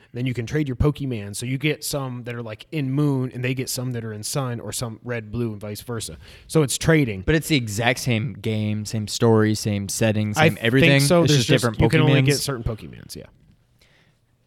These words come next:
Speaker 2: So I guess that's, <sighs> well, I guess that's legit then, 'cause I don't think,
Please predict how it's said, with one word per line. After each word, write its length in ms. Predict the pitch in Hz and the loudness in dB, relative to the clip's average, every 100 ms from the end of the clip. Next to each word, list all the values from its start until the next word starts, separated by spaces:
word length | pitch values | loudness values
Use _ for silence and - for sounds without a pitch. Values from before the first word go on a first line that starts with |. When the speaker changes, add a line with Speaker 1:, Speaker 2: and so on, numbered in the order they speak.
| _ _ _ - | _ _ _ -4
Speaker 2:
So 320 | 202 190 - | 0 2 0
I 100 | 196 | 0
guess 200 | 226 - | -2 -2
that's, 260 | 143 - - _ - 104 - - | -4 -6 -10 _ -20 -18 -16 -18
<sighs> 480 | - - - - 135 | -20 -20 -20 -20 -14
well, 260 | 127 120 113 - - _ _ _ _ _ _ _ _ _ _ _ _ _ _ _ _ _ _ _ _ _ _ _ _ _ _ _ _ _ _ _ 135 | -10 -10 -12 -18 -20 _ _ _ _ _ _ _ _ _ _ _ _ _ _ _ _ _ _ _ _ _ _ _ _ _ _ _ _ _ _ _ -4
I 100 | 135 | 0
guess 180 | 120 - | 0 -2
that's 260 | 80 - | -12 -14
legit 320 | - - - - | -16 -14 -16 -16
then, 240 | - 104 | -16 -8
'cause 140 | 143 143 | -2 4
I 120 | 175 | 4
don't 180 | 135 - | 2 -2
think, 500 | 117 107 98 - | -2 0 -2 -12